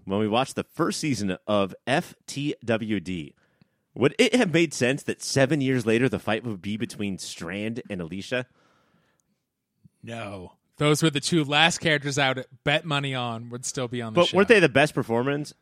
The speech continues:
Speaker 1: uh, outside of Kim Dickens, who obviously rules, and outside of Johnny Depp Junior?
Speaker 2: He was not the best performance
Speaker 1: He was
Speaker 2: in the
Speaker 1: not.
Speaker 2: beginning. Uh, once he got covered in blood and walked around, we went, "This kid might have it." Uh,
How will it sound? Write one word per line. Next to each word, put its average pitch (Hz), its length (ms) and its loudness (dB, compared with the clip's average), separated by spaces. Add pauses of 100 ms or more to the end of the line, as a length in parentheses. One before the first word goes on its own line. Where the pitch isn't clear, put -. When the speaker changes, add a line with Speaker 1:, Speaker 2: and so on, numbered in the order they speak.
(220)
Speaker 1:
uh, 110 200 -4
outside 135 420 2
of 120 60 -2
Kim 117 160 2
Dickens, 76 380 -6
who 76 340 -6 (180)
obviously 98 340 -4
rules, 80 460 -8
and 131 240 4
outside 131 320 2
of 110 80 -4
Johnny 113 240 0
Depp 107 160 0
Junior? 80 400 -6 (760)
Speaker 2:
He 139 140 -6
was 123 160 -6
not 113 160 -10
the 101 80 -16
best 110 200 -14
performance 110 320 -10
Speaker 1:
He 110 60 0
was 101 160 -2
Speaker 2:
in - 20 -2
the 95 60 -2
Speaker 1:
not. 80 160 -4
Speaker 2:
beginning. 107 240 -14 (960)
Uh, 139 260 2
once 185 260 4
he 269 80 0
got 190 200 2
covered 156 240 2
in 147 80 -2
blood 139 180 0
and 127 140 -6
walked 123 180 -4
around, 123 220 -4
we 123 80 -8
went, 120 180 -10
"This 185 160 -12
kid 110 220 -18
might 123 140 -10
have 147 280 -10
it." 95 100 -18 (480)
Uh, 143 380 2